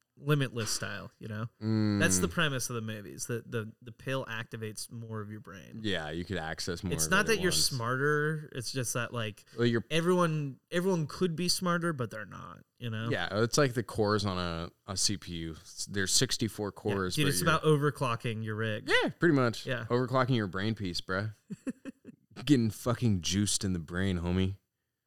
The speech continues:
Speaker 2: I'm a juicer, but for my brain.
Speaker 1: We're big juicers in this house.
Speaker 2: Dude. Okay, that was, that was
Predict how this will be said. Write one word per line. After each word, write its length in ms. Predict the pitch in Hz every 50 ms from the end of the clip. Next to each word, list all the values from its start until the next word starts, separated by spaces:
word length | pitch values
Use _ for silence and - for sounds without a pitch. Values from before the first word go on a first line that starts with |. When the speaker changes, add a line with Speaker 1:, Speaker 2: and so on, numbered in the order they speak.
| _ _ _ _ _ _ _ _ _ _ 90
Speaker 2:
I'm 100 | 95 104
a 60 | 98
juicer, 600 | 90 - - 90 92 98 - - 87 80 80 78 82 - _ _ _ _ _ _ _ _ _ _ _ 107
but 160 | - 95 73
for 120 | - - 92
my 140 | 87 80 78
brain. 440 | 73 82 82 85 82 76 73 71 - _ _ _ _ _ _ _ _ _ _ _ _ _ _ _
Speaker 1:
We're 80 | - 151
big 200 | 135 131 120 110
juicers 560 | 98 113 107 101 101 - - - - - -
in 80 | 113
this 160 | 113 110 104 -
house. 400 | 110 110 110 - - - - _ _ -
Speaker 2:
Dude. 280 | - 95 85 80 78 95 101 _ _ _ _ _ _ _ _ _ _ _ _ _ _ _ _ _ _ _ _ _ _ _ _ _ _ _ _ _ _ _ _ _ _ _ _ _ _ _ _ _ _ _ _ _ _ _ _ _ _ _ _ _ _ 98
Okay, 220 | 92 - 82 78 76 76 - _ _ 90
that 120 | 95 95
was, 360 | 87 92 95 92 - - - - - -
that 160 | 90 98 85 78
was 360 | 87 87 82 - - -